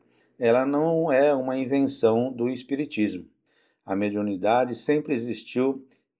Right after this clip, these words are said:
em toda a humanidade, em to-, em qualquer época da sua história. Com a formação dos povos, os,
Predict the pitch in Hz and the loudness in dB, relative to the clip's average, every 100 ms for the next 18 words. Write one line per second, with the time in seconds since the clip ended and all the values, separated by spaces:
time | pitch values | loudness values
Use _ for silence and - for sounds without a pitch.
0 | - 113 107 143 165 160 151 143 131 117 | -6 -6 2 4 4 4 2 2 0 -2
1 | 123 123 120 113 107 104 117 120 107 104 | -2 -2 0 0 0 2 4 4 0 0
2 | 139 139 127 117 - 151 156 156 - 117 | 0 2 2 2 6 6 6 4 -4 0
3 | 127 123 - 117 110 101 - 110 107 - | 0 0 0 0 2 -2 -2 -4 -4 -4
4 | 87 80 76 _ _ _ _ _ _ - | -4 -4 -12 _ _ _ _ _ _ -2
5 | 117 120 110 - 123 117 107 107 - 139 | 0 2 0 0 4 4 2 -4 0 2
6 | 131 117 107 98 90 - 113 127 131 113 | 4 2 0 -6 -8 0 6 8 8 6
7 | 98 85 - - _ _ _ - 98 104 | 2 -6 -8 -20 _ _ _ -10 -6 -4
8 | 92 - - | -6 -14 -14